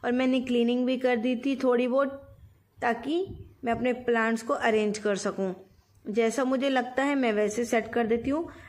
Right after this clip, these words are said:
अगर आपके पास कोई आइडियाज़ हो, मेरे को ज़रूर बताया करिए। और मेरे गार्डन में सुबह सुबह जब सूर्य देवता उदय होते हैं ना,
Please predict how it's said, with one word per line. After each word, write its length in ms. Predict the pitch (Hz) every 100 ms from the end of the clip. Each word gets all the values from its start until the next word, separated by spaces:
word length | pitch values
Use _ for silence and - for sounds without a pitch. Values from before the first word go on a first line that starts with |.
| -
अगर 200 | 226 -
आपके 400 | 269 240 254 285
पास 200 | 269 262
कोई 160 | 262
आइडियाज़ 440 | 240 202 202 233 247
हो, 60 |
मेरे 220 | 277 254 -
को 140 | 262
ज़रूर 420 | 208 - 214 214
बताया 400 | 202 196 180 175
करिए। 440 | 165 175 175 180 170 - _ _ _ - - -
और 80 | 233
मेरे 300 | 220 220 247
गार्डन 300 | 240 220 220
में 140 | 226 247
सुबह 220 | 214 202
सुबह 240 | 220 220
जब 140 | 220 226
सूर्य 360 | - 196 220
देवता 360 | 214 214 214 220
उदय 200 | 202 214
होते 360 | 233 208 208
हैं 120 | 208 208
ना, 320 | 240 277